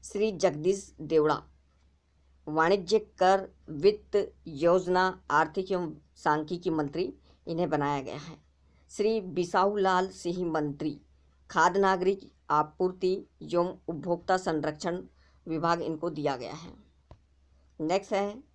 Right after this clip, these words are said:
श्रीमती यशोधरा राजेश सिंधिया, खेल एवं युवा कल्याण,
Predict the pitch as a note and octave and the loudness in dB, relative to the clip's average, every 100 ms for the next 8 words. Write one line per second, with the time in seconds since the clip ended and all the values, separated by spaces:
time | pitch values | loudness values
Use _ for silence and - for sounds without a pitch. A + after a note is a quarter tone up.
0 | _ _ _ _ - - G#3 G3 F#3+ G3+ | _ _ _ _ -12 -2 0 0 0 -4
1 | G3+ _ _ _ _ _ D#3+ E3 E3+ F#3+ | -4 _ _ _ _ _ -2 -2 0 -2
2 | F#3 F3+ F#3+ E3 D#3+ D3+ E3+ F3 - - | 2 2 4 2 0 0 -4 -6 -14 -6
3 | E3 D#3 D3+ D3 - _ _ _ _ _ | -4 0 0 -2 -4 _ _ _ _ _
4 | - F#3 F#3+ G3 - _ - E3+ F3 E3 | -2 2 4 2 -4 _ -4 0 2 0
5 | D3+ D#3 F3 F#3 F#3 F#3 F3+ F#3 | -2 0 0 0 -2 0 0 -2